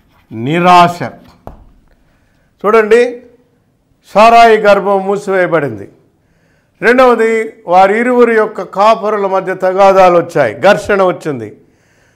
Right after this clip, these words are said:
మూడవది పోను పోను ఆశీర్వదిస్తాను, ఏ లాభం,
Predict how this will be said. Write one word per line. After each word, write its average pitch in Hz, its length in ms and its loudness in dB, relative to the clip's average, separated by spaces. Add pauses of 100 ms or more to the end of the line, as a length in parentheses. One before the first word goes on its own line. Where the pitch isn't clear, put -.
(200)
మూడవది 202 580 2
పోను 240 420 -4
పోను 170 460 -6 (600)
ఆశీర్వదిస్తాను, 285 1120 0 (720)
ఏ 202 100 -2
లాభం, 240 420 0